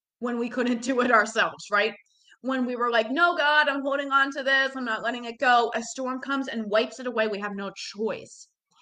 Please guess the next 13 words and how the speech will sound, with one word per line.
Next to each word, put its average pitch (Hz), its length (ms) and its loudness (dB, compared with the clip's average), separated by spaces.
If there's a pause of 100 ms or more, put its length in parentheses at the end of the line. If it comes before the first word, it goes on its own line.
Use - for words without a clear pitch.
(200)
but 220 200 -2
to 202 140 -8
let 185 200 -4
it - 160 -10
go. 123 260 -8 (1160)
It's, 240 340 -12
it's 240 200 -10
not 220 280 -10
a 254 60 -8
problem. 160 600 -12 (320)
It's 220 180 -8
a 196 60 -8
growth. 170 480 -10